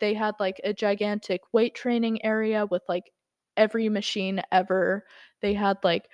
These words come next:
bars for squatting. They had huge dumbbell racks.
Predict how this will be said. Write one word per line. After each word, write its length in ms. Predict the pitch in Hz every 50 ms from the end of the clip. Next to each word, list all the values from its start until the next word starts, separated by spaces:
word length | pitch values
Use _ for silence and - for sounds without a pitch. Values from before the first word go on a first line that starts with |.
| - - _ _ _
bars 340 | - 208 196 190 190 - -
for 140 | - - -
squatting. 600 | - - - - 226 208 214 220 220 214 214 214 208
They 140 | 196 190 202
had 240 | 196 185 185 190 -
huge 400 | - - 214 208 196 - - -
dumbbell 460 | 208 202 208 220 214 214 208 214 214
racks. 680 | 214 208 202 202 202 202 208 - - - - - -